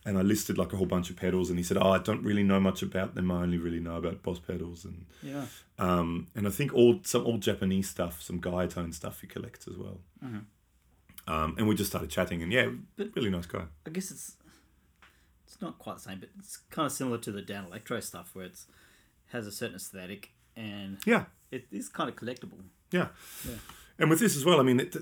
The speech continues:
Speaker 1: it's, it has that, it's
Speaker 2: Yeah.
Speaker 1: meant to look like tweed, like the, I don't know if you can, you can, you probably can't see it in the pictures, but
Speaker 2: It's a textured
Speaker 1: it's a textured finish,
Speaker 2: finish on the
Speaker 1: which is kind
Speaker 2: pedal.
Speaker 1: of a bit odd for Boss as well. Oh, hang on, Ryan, love to hear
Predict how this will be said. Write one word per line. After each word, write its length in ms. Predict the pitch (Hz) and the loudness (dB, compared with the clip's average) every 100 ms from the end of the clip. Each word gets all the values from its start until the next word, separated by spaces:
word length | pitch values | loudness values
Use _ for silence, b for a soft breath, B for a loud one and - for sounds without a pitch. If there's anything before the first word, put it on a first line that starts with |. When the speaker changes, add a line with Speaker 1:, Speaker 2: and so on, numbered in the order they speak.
| - _ - | -10 _ -2
Speaker 1:
it's, 300 | 127 - - | -2 -2 -2
it 80 | 120 | 0
has 240 | 135 120 | 2 4
that, 400 | 117 110 - - - - | 6 6 4 -14 -12 -2
it's 180 | 131 | 0
Speaker 2:
Yeah. 80 | 139 | 4
Speaker 1:
meant 200 | 127 123 | 6 6
to 60 | 113 | 6
look 140 | 101 | 4
like 160 | 92 87 | 4 0
tweed, 380 | - 113 92 76 - - | 2 4 4 0 -14 -6
like 240 | 92 87 | -4 -2
the, 220 | - 87 - | 0 0 2
I 80 | 98 | 2
don't 80 | 92 | 2
know 60 | |
if 100 | 85 | 0
you 80 | 87 | -4
can, 180 | - 101 | -2 0
you 80 | 107 | 2
can, 200 | 143 147 - | 0 0 -2
you 80 | |
probably 240 | 123 123 - | 2 2 0
can't 260 | 82 73 | 0 -2
see 220 | - - 90 | -2 2 2
it 140 | - | 2
in 60 | - | -6
the 40 | |
pictures, 320 | - - - 90 | -6 -10 -8 0
but 260 | 98 90 B B B | 2 2 B B B
Speaker 2:
It's 100 | - | -16
a 40 | - | -12
textured 420 | - 127 - 98 | -8 -6 -6 2
Speaker 1:
it's 200 | 131 - | 2 4
a 60 | 127 | -2
textured 580 | - 135 - - 123 | 4 4 4 0 0
finish, 460 | - 123 131 170 - | 4 4 6 2 0
Speaker 2:
finish 240 | 104 101 | -6 -8
on 60 | 104 | -8
the 40 | 101 | 2
Speaker 1:
which 180 | 107 117 | 2 2
is 80 | |
kind 160 | 107 123 | 0 2
Speaker 2:
pedal. 40 | |
Speaker 1:
of 80 | 95 | 2
a 20 | |
bit 120 | 92 98 | 2 2
odd 220 | 95 90 | 2 2
for 100 | 92 | -2
Boss 280 | 90 90 - | -2 -2 -4
as 100 | 82 | -4
well. 280 | 85 82 85 B B | -2 -2 -6 B B
Oh, 60 | 110 | 4
hang 140 | 127 | 6
on, 300 | 127 160 - - | 6 4 0 -4
Ryan, 840 | 104 110 143 151 117 92 85 85 87 - - - | 0 6 6 8 6 6 4 0 -6 -14 -8 -4
love 120 | 123 | 0
to 100 | 151 | 2
hear 340 | 135 131 135 | 6 6 4